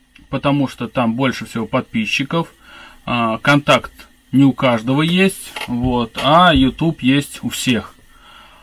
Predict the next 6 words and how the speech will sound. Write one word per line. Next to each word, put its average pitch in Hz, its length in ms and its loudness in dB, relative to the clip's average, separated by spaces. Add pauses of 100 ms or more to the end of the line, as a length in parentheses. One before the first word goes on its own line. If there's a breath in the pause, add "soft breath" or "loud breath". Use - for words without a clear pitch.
(600 soft breath)
Далее, 120 680 2 (340)
а, 123 540 -2
значит, 131 520 -2 (340)
что 208 380 2
от 131 320 -2
вас 156 380 4